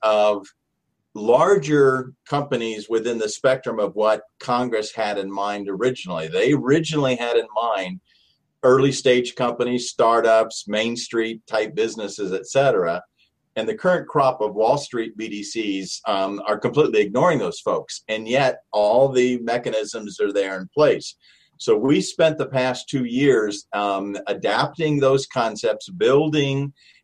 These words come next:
a me-, a structure to be able to apply those, um, long existing concepts and laws, which, by the way,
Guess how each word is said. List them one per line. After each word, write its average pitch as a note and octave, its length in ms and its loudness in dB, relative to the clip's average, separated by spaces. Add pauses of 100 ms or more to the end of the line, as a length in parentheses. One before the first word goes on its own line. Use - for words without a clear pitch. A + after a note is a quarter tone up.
(100)
a A2 140 0
me-, A#2+ 380 -2
a G2 340 -2
structure G#2 800 0 (340)
to - 120 -4
be A2+ 200 0
able A#2 320 2
to G#2+ 680 -2
apply A#2 720 2
those, C3+ 520 2
um, G#2+ 540 -2
long A#2+ 380 4
existing C3+ 640 -2
concepts B2+ 680 -2
and G#2+ 120 -6
laws, G2+ 720 0 (260)
which, A#2+ 180 -2
by G#3+ 160 6
the E3 80 4
way, F3 300 2